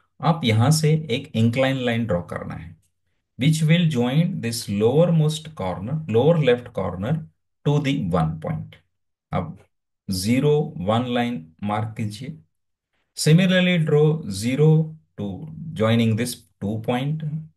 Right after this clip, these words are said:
Similarly, from zero to three।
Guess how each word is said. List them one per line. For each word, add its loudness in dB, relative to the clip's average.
Similarly, 6
from -2
zero -4
to -4
three। 0